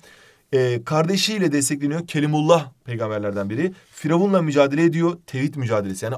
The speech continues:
Allah'ın varlığını ve birliğini anlatmaya çalışıyor. Annesi de yine tevekkül sahibi. Ne yapıyor?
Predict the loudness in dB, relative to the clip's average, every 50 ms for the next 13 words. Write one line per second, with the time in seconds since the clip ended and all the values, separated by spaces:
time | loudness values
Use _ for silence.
0 | -4 -2 0 0 2 2 2 2 0 -2 -4 -6 -8 -10 _ _ -10 -2 0 2
1 | 2 2 0 -2 -4 -4 -6 -6 -6 -6 -4 -4 -4 -4 -4 -4 -4 -8 -10 -8
2 | -10 -10 -8 -6 -6 -6 -6 -8 _ _ _ _ _ -4 -2 0 0 0 -2 -6
3 | -6 -4 -2 -2 -2 -2 -4 -8 _ -8 -4 -2 -2 -2 -2 -4 -6 _ _ _
4 | -4 -2 -2 -2 -2 -2 -6 -8 -4 -2 -2 -2 -2 -2 -4 -6 -6 -8 _ _
5 | -6 -2 0 0 0 0 -2 -4 -4 -4 -6